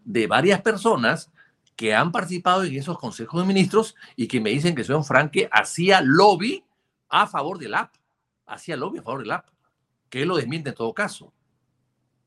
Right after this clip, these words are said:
Y han presionado la crucería. La propia señora Espinosa, que es una jefa de relaciones públicas del lap, acepta que ellos han conversado para explicar el proyecto nuevo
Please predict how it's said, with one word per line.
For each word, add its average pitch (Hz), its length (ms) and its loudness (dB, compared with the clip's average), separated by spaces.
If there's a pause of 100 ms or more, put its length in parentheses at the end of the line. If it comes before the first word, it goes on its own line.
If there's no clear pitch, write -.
(800)
Y 262 360 4
han 233 180 4
presionado 240 320 -2
la 226 40 0
crucería. 190 440 -4
La 151 280 0
propia 302 360 -4
señora 190 320 -10
Espinosa, 123 680 -10 (420)
que 151 120 0
es 165 140 -6
una 131 540 2
jefa 175 280 -6
de 113 40 -8
relaciones 135 260 -8
públicas 156 360 -2
del 101 100 -2
lap, 151 220 2 (340)
acepta - 1040 0 (1200)
que 226 300 -6
ellos 190 480 -10 (260)
han 220 200 4
conversado 226 1160 0
para 170 200 -4
explicar 214 520 -4
el 311 140 -4
proyecto 330 880 -6
nuevo 139 440 -8